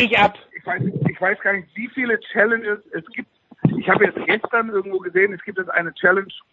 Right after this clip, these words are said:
Speaker 1: Klopapier, wo sich das Papier löst, wie lange man das hochhalten kann.
Speaker 2: Ja,
Speaker 1: Alter,
Speaker 2: ich sag dazu,
Speaker 1: also
Speaker 2: jeder
Speaker 1: ich
Speaker 2: soll,
Speaker 1: denke,
Speaker 2: jeder wie er will.
Speaker 1: Macht doch, macht doch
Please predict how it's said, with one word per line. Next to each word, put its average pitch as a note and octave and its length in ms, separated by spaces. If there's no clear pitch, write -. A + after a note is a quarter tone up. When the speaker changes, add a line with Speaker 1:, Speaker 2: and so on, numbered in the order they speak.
Speaker 1:
Klopapier, G3+ 960
wo F3+ 140
sich F3+ 120
das F3 200
Papier G3 440
löst, F#3 460
wie E3+ 120
lange E3+ 260
man E3+ 160
das G#3 100
hochhalten A2 540
kann. - 140
Speaker 2:
Ja, B2 200
Speaker 1:
Alter, C3+ 160
Speaker 2:
ich D#3+ 100
sag F3+ 200
dazu, F#3 460
Speaker 1:
also E3+ 200
Speaker 2:
jeder A3 240
Speaker 1:
ich F#3 60
Speaker 2:
soll, G#3+ 180
Speaker 1:
denke, F3+ 180
Speaker 2:
jeder A#3 340
wie A3 100
er G#3+ 120
will. A#3 340
Speaker 1:
Macht - 240
doch, - 80
macht - 220
doch G3+ 140